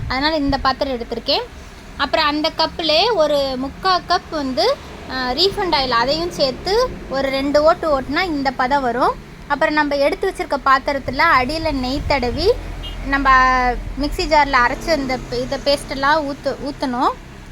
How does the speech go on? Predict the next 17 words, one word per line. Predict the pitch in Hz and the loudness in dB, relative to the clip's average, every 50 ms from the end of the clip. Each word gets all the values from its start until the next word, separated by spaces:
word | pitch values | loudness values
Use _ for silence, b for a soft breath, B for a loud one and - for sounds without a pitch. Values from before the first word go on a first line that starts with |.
| - - | -10 -10
இப்பே | 302 - - - 370 381 392 - | -10 -10 -6 -2 0 0 0 2
தெரிஞ்சிருக்கும் | - 302 285 302 294 285 311 294 285 - 349 | 2 2 2 2 0 -2 -2 -4 0 2 2
உங்களுக்கு | 392 370 311 294 285 277 269 | 2 2 0 -2 -2 -2 -4
நான் | 262 247 | -4 -2
என்ன | 240 240 254 269 302 320 | -2 -2 -2 0 -2 0
செய்ய | - 302 262 254 254 262 | 0 0 0 0 -2 -4
போறேன்னு. | 254 - 254 247 240 240 240 226 226 247 285 370 440 - - - - - - - - - - - - - - - - - - - - - - - - - | -2 0 0 0 0 0 -2 -2 -2 -2 -2 -2 -2 -6 -16 -20 -20 -18 -18 -18 -20 -20 -20 -20 -20 -20 -20 -20 -20 -20 -20 -20 -18 -16 -14 -10 0 2
பேன் | 262 254 269 311 311 - | 2 4 4 2 0 0
கேக்கு | 302 277 254 - 247 | -2 -2 0 0 0
தான். | 233 226 233 277 370 415 - - - - - - - - - - - - - - - - - - - B B B B B B | 2 2 2 2 0 -2 -8 -8 -10 -10 -10 -10 -12 -12 -12 -12 -12 -12 -12 -14 -8 -8 -6 -6 -4 B B B B B B
இதை | 311 311 320 311 | 0 2 2 4
வந்து | 320 311 339 370 415 403 | 4 2 4 4 4 6
ஒரு | 359 320 320 349 392 415 415 359 294 - - | 6 6 4 4 2 2 4 2 2 0 -2
வேஸ்டா | 254 247 285 311 349 349 - - - 370 359 | -2 2 4 4 4 2 -2 0 2 4 4
இருக்க | 330 311 285 302 277 | 4 2 -2 -4 -2
தோசை | 247 277 277 302 - 311 - | 0 0 -2 -2 -2 -4 -4
ச-, | 302 254 240 233 226 | -2 -2 -2 -2 -2